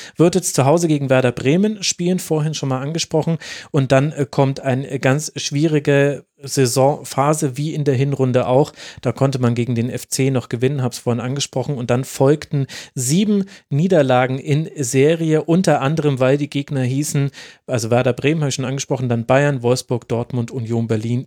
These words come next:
Leverkusen, Rasenball, Sport Leipzig. Das ist ein schwieriges nächstes Programm, aber andererseits kann man da vielleicht auch nur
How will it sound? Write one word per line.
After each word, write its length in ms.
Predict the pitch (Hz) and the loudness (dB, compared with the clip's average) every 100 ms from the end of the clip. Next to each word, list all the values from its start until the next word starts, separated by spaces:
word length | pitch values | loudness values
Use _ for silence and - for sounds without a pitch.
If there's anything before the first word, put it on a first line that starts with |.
| - | -6
Leverkusen, 760 | 123 131 156 160 160 143 151 - 135 | 0 2 2 2 2 2 0 -4 -6
Rasenball, 800 | 117 117 120 127 127 113 113 127 - - - | 0 2 4 2 0 0 0 -2 -8 -20 -18
Sport 500 | - - 127 123 - - | -14 0 4 4 0 -6
Leipzig. 640 | 120 110 113 - 104 - 156 | 0 0 0 -6 -6 -8 -6
Das 280 | 131 123 - | -4 -4 -4
ist 340 | 135 - - - - - - - _ _ | -6 -6 -10 -18 -20 -20 -20 -20 _ _
ein 280 | 143 156 190 - | 2 2 0 -6
schwieriges 720 | - 123 139 123 120 - - | -4 2 2 2 0 0 -6
nächstes 640 | 127 117 113 - 123 - 139 | -2 -2 -2 -4 -6 -6 -8
Programm, 480 | 135 - 143 208 226 | -8 -2 2 0 0
aber 320 | 143 147 175 | 0 2 2
andererseits 460 | 131 127 127 127 - | 0 -2 0 -2 -2
kann 180 | - 131 | -2 0
man 100 | 127 | 2
da 100 | 120 | 0
vielleicht 300 | - 110 - | 0 -4 -4
auch 180 | 131 - | -4 2
nur 280 | 117 120 | 2 2